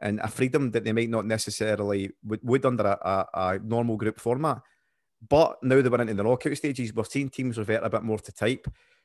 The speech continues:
and be ultra cautious because they know, like you've just said, one mistake and it's all over. And they've fought so hard to get to this point that they don't want to, to go out by being the guy who's made that mistake. Like, De Ligt is already getting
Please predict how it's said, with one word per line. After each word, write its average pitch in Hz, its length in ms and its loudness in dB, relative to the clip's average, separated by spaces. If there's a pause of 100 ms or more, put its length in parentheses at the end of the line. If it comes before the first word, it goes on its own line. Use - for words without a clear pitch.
(180)
and 104 280 2
be 113 300 0
ultra 113 320 0
cautious 113 480 0
because 107 280 -2
they 104 100 2
know, 131 360 2 (260)
like 104 100 0
you've 101 100 -4
just 104 180 -4
said, 113 260 2 (280)
one 131 200 2
mistake 120 340 -2
and 101 80 0
it's 101 140 -2
all 110 160 2
over. 147 200 -2 (120)
And 107 100 0
they've 107 60 -2
fought 139 260 2
so 127 180 0
hard 117 180 0
to 104 60 -6
get 113 200 0
to 151 60 -6
this 143 120 0
point 104 380 -2 (480)
that 104 320 2 (680)
they 120 100 0
don't 135 140 2
want 123 160 0
to, 107 140 -2 (220)
to 113 100 -4
go 110 160 4
out 117 220 4
by 107 220 2
being 107 240 -4
the 101 60 0
guy 101 200 2
who's 101 160 -2
made 101 220 0
that 95 160 0
mistake. 131 420 -2
Like, 98 280 -4 (760)
De 110 60 2
Ligt 120 300 0
is 107 100 -2
already 104 300 2
getting 95 360 -4